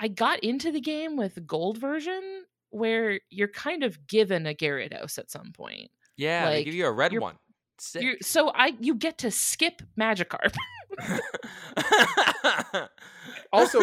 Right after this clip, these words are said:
Speaker 3: with,
Speaker 2: <laughs>
Speaker 3: you have, you have to remember too, with Red and Blue, like, that was very, like, pre-internet heyday.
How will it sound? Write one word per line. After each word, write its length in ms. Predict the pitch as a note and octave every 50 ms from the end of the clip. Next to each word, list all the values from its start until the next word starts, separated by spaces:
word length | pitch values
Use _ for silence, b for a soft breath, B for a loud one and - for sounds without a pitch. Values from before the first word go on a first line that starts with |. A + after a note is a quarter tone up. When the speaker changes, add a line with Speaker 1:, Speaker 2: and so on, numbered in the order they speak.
| E4 E4
Speaker 3:
with, 160 | - - - E4 D4
Speaker 2:
<laughs> 140 | B3+ _ _
Speaker 3:
you 120 | G3 G3 A3
have, 100 | A3 A3
you 80 | - F3
have 100 | F#3 F#3+
to 80 | - F3
remember 260 | D#3 D#3+ F3 D#3+ D3+
too, 160 | - - G3+
with 120 | E3+ D3 B2
Red 200 | C3+ E3+ E3+ D3+
and 140 | D3+ C3+ C3
Blue, 380 | C#3+ D3+ D#3+ D3+ C3+ B2+ C3
like, 360 | C3+ C3 B2 B2+ B2+ - - _ -
that 140 | D3+ D3 D#3+
was 180 | D#3+ D3+ C#3 - - - _ -
very, 320 | C#3+ C3 E3 F#3 F#3 F3+ -
like, 300 | D#3+ D3 C#3 C3 - - _ _ -
pre-internet 880 | - - G3 F#3+ F3+ F3 F3 F3 - - D3+ D3+ D#3 D#3+ D#3+ E3 -
heyday. 500 | - - D3 D3+ D3+ E3+ F3+ G3 G#3 A#3